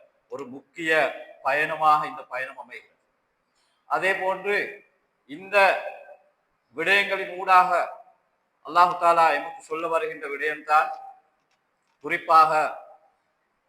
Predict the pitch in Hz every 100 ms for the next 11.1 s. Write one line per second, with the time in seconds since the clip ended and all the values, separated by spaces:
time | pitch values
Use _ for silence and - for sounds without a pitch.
0 | _ _ _ - 156 190 202 190 180 170
1 | 147 143 160 160 165 165 170 175 - _
2 | _ _ _ _ _ _ _ _ _ _
3 | _ 120 117 117 113 107 - 156 170 202
4 | 208 202 - 156 151 160 151 165 160 160
5 | 170 156 _ _ _ _ _ _ 151 160
6 | 151 156 160 170 165 156 - - _ _
7 | _ _ 175 214 220 208 202 185 135 -
8 | - 160 175 175 175 - 156 170 180 175
9 | 170 165 - - 165 170 170 196 170 -
10 | - _ _ _ - 165 175 170 160 156
11 | 156